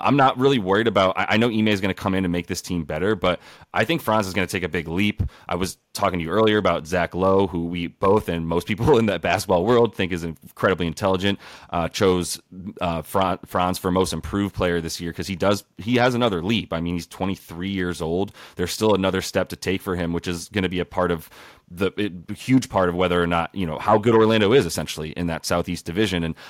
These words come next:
I think it's gonna be really good. And I'm, I, I'm not really a Houston believer in the way that some people think that they got better enough to, like, make a splash of some kind this season or come close to bothering teams or be in the, the play-in. Like, I still think they're bottom of the division,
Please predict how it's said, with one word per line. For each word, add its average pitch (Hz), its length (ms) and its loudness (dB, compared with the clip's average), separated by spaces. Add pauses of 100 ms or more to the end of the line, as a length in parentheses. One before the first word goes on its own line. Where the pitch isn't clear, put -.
I 104 80 4
think 147 100 4
it's 135 80 0
gonna 139 140 2
be 127 120 2
really 120 220 4
good. 85 200 0
And 85 100 -2
I'm, 107 140 0
I, 104 180 0
I'm 113 240 2
not 117 260 4
really 139 360 4
a 113 60 2
Houston 110 760 0
believer 90 640 0 (240)
in 101 120 0
the 95 80 2
way 92 220 4
that 90 180 -2
some 95 140 0
people 92 200 -2
think 92 180 -4
that 87 160 -2
they 90 120 -2
got 82 280 -2
better 90 300 0
enough 87 540 -2
to, 90 120 -4
like, 82 360 -4
make 87 300 -2
a 82 80 -4
splash 82 480 -4
of 82 80 -6
some 82 220 -6
kind 82 340 -4
this 85 200 -6
season 87 320 -4
or 80 80 -4
come 92 220 -6
close 90 320 -4
to 87 80 -6
bothering 85 460 -2
teams 87 320 -4
or 82 60 -4
be 85 180 -6
in 82 80 -2
the, 76 140 -8
the 85 100 -10
play-in. 87 540 -4
Like, 78 280 -8 (420)
I - 40 -6
still 113 220 2
think 107 180 -2
they're 95 100 2
bottom 90 380 2
of 87 80 0
the 87 80 0
division, 82 580 -4